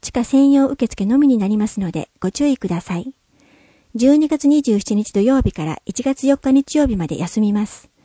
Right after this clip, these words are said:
施設名、電話番号の順に読みます。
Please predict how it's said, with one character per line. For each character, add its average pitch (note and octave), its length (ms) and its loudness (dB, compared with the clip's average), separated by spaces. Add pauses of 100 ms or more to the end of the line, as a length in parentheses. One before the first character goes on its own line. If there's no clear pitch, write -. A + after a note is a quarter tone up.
(420)
施 - 140 -8
設 C4+ 280 0
名、 F3+ 380 0
電 B3+ 200 4
話 C#4+ 100 4
番 D4 200 2
号 G#3 160 -2
の F#3 80 -4
順 G3 240 -2
に F#3+ 80 -2
読 F#3+ 100 -2
み F#3+ 120 -2
ま F#3+ 120 -2
す。 - 240 -14